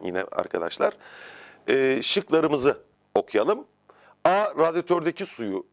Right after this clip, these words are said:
su kanallarına göndermek. B, radyatördeki suyu yanma odasına göndermek. C, radyatördeki suyu yağ kanallarına göndermek. D, radyatördeki suyu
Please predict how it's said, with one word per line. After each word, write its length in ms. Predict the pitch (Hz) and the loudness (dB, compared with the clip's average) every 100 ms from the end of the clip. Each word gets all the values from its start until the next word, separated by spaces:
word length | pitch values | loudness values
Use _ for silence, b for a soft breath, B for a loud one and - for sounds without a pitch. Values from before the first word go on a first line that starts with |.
| _ _ _ | _ _ _
su 240 | - - - | -12 -8 -2
kanallarına 580 | 185 185 185 185 180 | 0 2 0 0 0
göndermek. 680 | 175 180 180 175 185 190 - b b b b - | 0 0 2 2 2 -2 -6 b b b b 0
B, 240 | 170 120 101 | 0 0 2
radyatördeki 680 | 135 147 - 151 139 - | 0 0 -2 -2 -2 -8
suyu 320 | 127 113 95 80 | -8 -6 -6 -2
yanma 300 | 104 101 123 | 0 2 2
odasına 380 | 160 170 - 170 | 0 0 -2 -2
göndermek. 680 | 175 180 185 180 190 185 _ b b b - | 0 2 2 4 0 -2 _ b b b 0
C, 280 | 151 110 - | 0 0 -4
radyatördeki 640 | 131 131 - 110 101 - | -4 -2 0 0 -2 -6
suyu 320 | - 95 82 - | -10 -10 -10 -2
yağ 200 | 117 151 | 0 0
kanallarına 520 | 170 170 175 180 180 | 0 0 2 2 2
göndermek. 640 | 180 180 180 180 196 196 b b b - | 0 2 2 2 -2 -4 b b b -2
D, 240 | 156 107 - | 0 0 0
radyatördeki 600 | 135 127 117 98 98 - | -2 0 -2 -2 -4 -10
suyu 380 | - 139 202 | -2 0 0